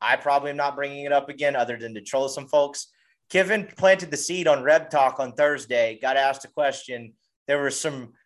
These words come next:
kind of behind the scenes rumbling, I'd say, where you're just talking to people around there, kind of not clear, clearly, like, I'm not a reporter anymore, like, off the record type stuff, just kind of back channel conversation that,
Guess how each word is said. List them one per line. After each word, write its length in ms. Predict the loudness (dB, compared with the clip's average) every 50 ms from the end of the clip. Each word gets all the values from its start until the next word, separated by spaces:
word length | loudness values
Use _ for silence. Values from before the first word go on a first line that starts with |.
| _ _
kind 220 | 2 2 4 6 4
of 220 | 4 2 -2 -12 _ _ _ _ _ _ _ _ _ _ _ -2
behind 400 | -2 -2 0 0 0 0 0 -2
the 40 | -4
scenes 380 | -6 -4 -4 -4 -6 -4 -2
rumbling, 380 | 0 0 0 0 0 -2 0 2
I'd 140 | 2 2 2
say, 200 | 2 0 0 0
where 140 | 0 -2 -2
you're 120 | -4 -4
just 200 | -6 -8 -6 0
talking 320 | 2 2 2 2 0 -6
to 60 | -10 -10
people 360 | -12 -12 -12 -6 -4 -2 -2
around 360 | 0 0 0 0 0 -2 -2
there, 380 | 0 0 0 0 0 -4 -8 _ -10
kind 140 | -8 -6 -6
of 80 | -8 -8 -10
not 220 | -8 -8 -10 -10 _ _ _ -18 -18 -18 _
clear, 220 | -12 -12 -12 -12 -12 -10
clearly, 300 | -8 -6 -4 -4 -4 -4
like, 100 | -4 -4
I'm 100 | -4 -2
not 200 | -4 -4 -6 -6
a 20 | -10
reporter 380 | -16 -14 -10 -10 -10 -10 -12
anymore, 220 | -14 -10 -8 -6 -2
like, 120 | -2 2 4
off 200 | 4 4 2 2
the 80 | 0
record 320 | 0 0 0 -2 -4 -6 -4
type 180 | -4 -4 -4
stuff, 300 | -4 -2 -2 -2 -2 -4
just 160 | -10 -12 -8
kind 140 | -6 -6 -4
of 80 | -4 -2
back 220 | -2 -2 -2 -4
channel 240 | -6 -8 -6 -6 -6
conversation 720 | -4 -6 -6 -6 -6 -8 -6 -6 -6 -6 -8 -12 -10 -4
that, 220 | -2 -2 -2 -2